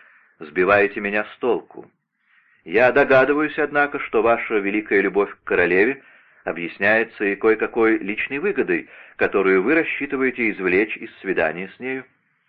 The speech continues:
Разве я стремлюсь утаить это? Вы, кажется, сказали «кое-какую выгоду».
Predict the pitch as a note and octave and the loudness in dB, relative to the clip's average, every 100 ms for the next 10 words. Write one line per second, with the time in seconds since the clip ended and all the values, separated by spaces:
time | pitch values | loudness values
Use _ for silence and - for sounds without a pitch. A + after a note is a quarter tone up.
0 | _ _ _ _ _ _ _ _ _ _ | _ _ _ _ _ _ _ _ _ _
1 | _ _ _ - F2+ F#2+ D#2+ F2+ F2+ F#2 | _ _ _ -6 -2 -2 -2 0 0 -2
2 | - F#2+ F2 F2+ - F#2+ F#2+ F2 F#2 - | -6 -6 -4 -4 -6 -2 0 0 -4 -10
3 | D#3 - - _ _ _ _ _ _ _ | -12 -14 -20 _ _ _ _ _ _ _
4 | _ _ _ - E2+ E2 G2 E2 - - | _ _ _ -6 -4 -2 -2 -4 -8 -16
5 | - F#2 E2 F2+ F2 - G#2+ G2 G2+ A#2+ | -6 -2 0 0 0 -2 2 4 4 2
6 | A2+ - C3 C3+ C3+ G#2+ G#2+ G2+ D2+ | -4 -4 -6 -6 -4 -6 -6 -8 -10